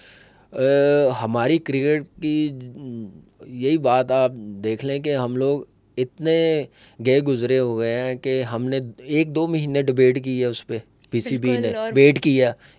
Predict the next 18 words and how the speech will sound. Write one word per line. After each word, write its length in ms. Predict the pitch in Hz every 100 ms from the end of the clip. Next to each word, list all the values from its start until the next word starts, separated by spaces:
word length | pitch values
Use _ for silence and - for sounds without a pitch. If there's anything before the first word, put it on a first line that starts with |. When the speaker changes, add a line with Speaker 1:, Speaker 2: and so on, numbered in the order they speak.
| 196
Speaker 1:
इतना 260 | 226 165
ही, 80 | 196
Speaker 2:
वेट 140 | 185 -
की, 80 |
हाँ। 280 | 214 196 202
Speaker 1:
हाँ, 300 | 147 104 95 _ -
कि 100 | 135
वो 300 | 131 156 -
आ 200 | 117 117
जाए, 160 | 120 131
हम 300 | 120 113 117
ही 100 | 123
भर 200 | 120 95
ले, 220 | 101 110
हम 240 | 110 104
ही 80 | 110
भर 220 | 110 107
ले। 260 | 98 92